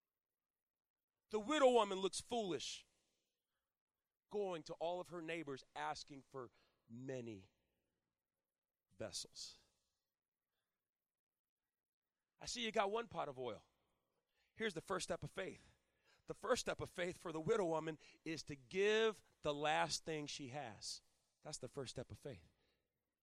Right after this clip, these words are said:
Do you believe God? Do you believe God?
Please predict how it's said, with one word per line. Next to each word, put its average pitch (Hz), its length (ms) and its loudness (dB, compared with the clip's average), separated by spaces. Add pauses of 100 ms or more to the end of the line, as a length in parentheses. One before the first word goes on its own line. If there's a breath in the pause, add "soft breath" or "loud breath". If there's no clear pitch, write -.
(120)
Do 139 80 -6
you 151 100 -4
believe 156 360 -4
God? 175 260 0 (1500)
Do 160 80 -2
you 208 120 2
believe 233 400 -4
God? 202 380 0